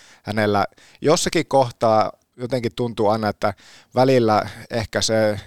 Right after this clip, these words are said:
niinku peliluku vois olla joissakin tilanteissa tuntuu, että ois nyt laittanut siitä pystyyn,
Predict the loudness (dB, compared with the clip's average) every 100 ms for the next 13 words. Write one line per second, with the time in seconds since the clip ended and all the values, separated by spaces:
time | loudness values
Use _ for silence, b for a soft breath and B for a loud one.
0 | B -18 -14 -14 -2 2 4 2 0 -4
1 | -4 -4 -6 B B B B _ _ _
2 | _ _ _ _ 2 4 2 0 0 0
3 | -2 -2 0 0 -2 -6 0 0 0 -4
4 | -4 -4 -2 0 -2 0 2 2 2 -4
5 | 0 0 2 -2 -2 0 2 2 0 0
6 | 0 -2 -2 -2